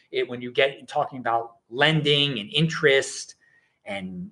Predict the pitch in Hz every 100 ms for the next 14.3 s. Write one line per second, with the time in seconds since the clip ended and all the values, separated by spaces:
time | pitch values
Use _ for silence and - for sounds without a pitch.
0 | _ 240 240 339 339 330 349 370 415 415
1 | 359 349 403 202 160 202 277 - 202 156
2 | 151 147 190 214 196 202 254 131 113 -
3 | - - _ - - 160 226 220 214 190
4 | 190 196 196 170 147 151 156 165 160 165
5 | 165 202 214 185 120 90 101 - 113 139
6 | 139 135 170 127 120 120 117 117 202 -
7 | - 123 139 139 _ - - _ 156 165
8 | 151 156 139 135 131 123 - - 90 90
9 | _ _ _ _ _ _ _ _ - 165
10 | 160 160 151 151 156 - - 175 - 302
11 | 359 254 202 175 170 143 135 131 131 -
12 | - - _ _ _ _ _ _ _ -
13 | - - - 185 - - 214 262 220 180
14 | - -